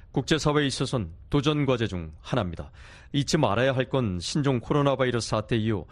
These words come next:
유엔 인도주의 기구들이 모두 북한을 떠났다는 점입니다. 현재 북한에선 국제 인력이 없습니다.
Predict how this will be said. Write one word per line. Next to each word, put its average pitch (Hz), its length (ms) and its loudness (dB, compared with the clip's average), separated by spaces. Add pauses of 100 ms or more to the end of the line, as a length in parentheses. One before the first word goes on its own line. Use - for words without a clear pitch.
(240)
유엔 127 260 2
인도주의 135 440 2
기구들이 117 360 -2
모두 120 360 2
북한을 - 480 -2
떠났다는 135 420 0
점입니다. 82 540 -8 (400)
현재 160 220 2
북한에선 139 520 0
국제 143 320 0
인력이 123 280 0
없습니다. 85 520 -6